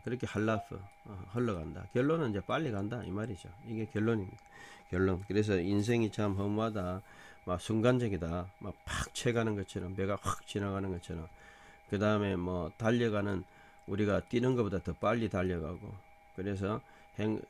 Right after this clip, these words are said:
너무 빨라서 이 행복을, 예, 토바, 볼 수가 없다. 그래서 오늘은 행복을 볼 수 있는 비결에 대해서 제가 오늘 이 말씀 가지고 한번 설교를 해보려 하는데, 또 업로드도 하겠습니다. 결론적으로, 어,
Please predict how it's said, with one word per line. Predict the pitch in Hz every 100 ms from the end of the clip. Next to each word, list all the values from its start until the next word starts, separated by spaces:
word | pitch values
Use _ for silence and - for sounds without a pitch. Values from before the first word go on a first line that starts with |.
| -
너무 | 123 120 139
빨라서 | 139 143 135 113 104
이 | 95 90
행복을, | 110 113 120 110 98 101 92 - - - -
예, | 92 82 80
토바, | - 95 101 87 - -
볼 | 110
수가 | 107 92
없다. | 80 - 82 113
그래서 | 101 104
오늘은 | 110 120 110 104 101 - - -
행복을 | 104 113 123 117
볼 | 120
수 | 123 117
있는 | 110 101
비결에 | 104 98 117 120
대해서 | 101 -
제가 | 92 87
오늘 | 90 95 90
이 | 104
말씀 | 113 107 104 104
가지고 | 98 92
한번 | 85 90 87
설교를 | - 117 113 104
해보려 | 92 107 101
하는데, | 95 90 87 -
또 | 85 82 -
업로드도 | 98 104 107 104 92 85
하겠습니다. | 85 92 - 90 87
결론적으로, | 120 135 147 127 101 110 101 - - - - - - - - - -
어, | 90 98 101 101 101 95